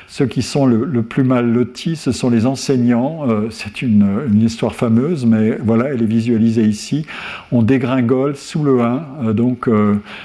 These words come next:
les emplois du privé à diplôme donné, euh, sont plus attractifs que les emplois publics du côté, pour les enseignants, le, en termes de salaire, c'est une sorte de mauvaise affaire si on ne raisonne que par le salaire, évidemment.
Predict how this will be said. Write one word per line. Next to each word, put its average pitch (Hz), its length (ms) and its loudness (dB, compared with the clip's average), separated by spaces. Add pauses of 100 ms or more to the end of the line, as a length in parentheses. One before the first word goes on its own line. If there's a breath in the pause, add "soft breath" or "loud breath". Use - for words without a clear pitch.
(140)
les 120 180 2
emplois 135 460 0
du 113 140 0
privé 127 840 2
à 107 100 -2
diplôme 120 540 0
donné, 120 440 2 (420 loud breath)
euh, 107 680 2
sont 127 300 -2
plus 127 340 0
attractifs 131 720 -6
que - 80 -2
les 113 160 2
emplois 117 340 -2
publics 127 480 -2
du 107 140 0
côté, 127 400 0
pour 120 260 -4
les 117 120 4
enseignants, 117 480 2
le, 110 160 2 (380 loud breath)
en 135 80 0
termes 123 200 0
de 110 60 0
salaire, 123 480 -2
c'est - 340 -4
une 101 340 2
sorte 113 280 -4
de 101 100 2
mauvaise 113 400 2
affaire 135 440 -2
si - 140 -6
on 107 60 2
ne 104 60 2
raisonne 117 300 0
que 151 120 -2
par 117 220 -2
le 101 80 -2
salaire, 113 400 -4
évidemment. 98 400 0